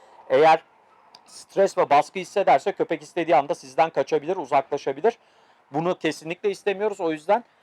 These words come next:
mutlaka köpeğe yaklaşımda baskılı sistemlerden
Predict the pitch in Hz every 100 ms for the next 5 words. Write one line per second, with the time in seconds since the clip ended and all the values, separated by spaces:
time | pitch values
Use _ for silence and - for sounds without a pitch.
0 | _ - 180 - 170 156 139 - 151 165
1 | 156 151 165 170 139 143 180 233 _ _
2 | _ 139 147 - 175 180 175 151 - 156
3 | 147 143 135 214